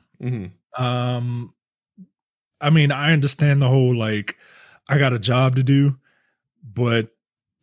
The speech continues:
Speaker 2: like, depending on what, depending on what it is, like, this is still wrestling, yo.
Speaker 1: Mm-hmm.
Speaker 2: Like, th-, they, wrestling, wrestling,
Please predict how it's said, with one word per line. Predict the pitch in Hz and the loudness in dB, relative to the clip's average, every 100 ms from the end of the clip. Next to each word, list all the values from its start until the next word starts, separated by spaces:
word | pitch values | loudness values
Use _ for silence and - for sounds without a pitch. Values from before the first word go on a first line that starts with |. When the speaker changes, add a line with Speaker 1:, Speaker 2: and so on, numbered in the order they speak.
| - | -10
Speaker 2:
like, | 143 143 131 | -2 0 0
depending | 143 175 202 185 | 0 2 4 4
on | 156 131 | 4 4
what, | 151 - 170 - 165 | 2 0 -14 -16 -4
depending | 156 - 254 294 | -2 -2 -4 -2
on | 220 139 104 | -2 -2 2
what | 165 | 2
it | 165 123 | 4 2
is, | 135 175 - - _ _ _ | 0 0 -4 -10 _ _ _
like, | 156 185 | -6 -4
this | 285 | -2
is | 254 | -2
still | - 202 123 | -2 0 0
wrestling, | 131 131 101 87 | 0 -2 -6 -10
yo. | 78 | -12
Speaker 1:
Mm-hmm. | 95 101 _ _ - | -16 -18 _ _ -4
Speaker 2:
Like, | 127 143 131 - _ _ _ - 165 - | -2 -2 -4 -12 _ _ _ -20 -20 -20
th-, | 185 | -6
they, | 160 226 214 - _ - - | 0 0 -2 -12 _ -20 -10
wrestling, | 151 196 254 285 247 202 170 - _ _ _ _ _ - | -2 0 0 -2 0 0 -2 -8 _ _ _ _ _ -6
wrestling, | 143 208 214 - 247 208 170 147 | 0 0 0 -2 0 2 2 0